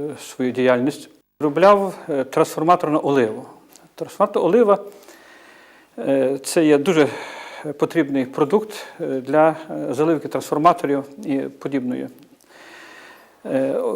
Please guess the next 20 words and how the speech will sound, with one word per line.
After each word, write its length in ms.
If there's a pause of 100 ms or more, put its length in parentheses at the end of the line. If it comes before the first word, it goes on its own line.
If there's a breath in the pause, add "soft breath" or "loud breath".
подібного 420
обладнання. 680 (680 loud breath)
<clears throat> 120 (1200 soft breath)
Е, 160
вимагає 540 (160)
специфічних 680
умов, 300 (100)
тобто 480
специфічної 680
сировини 440 (360)
і 160
специфічної 680
технології 540
виробництва. 640 (960 soft breath)
Е, 120
ця 180
технологія 400
складалася, 540
в 80
принципі, 600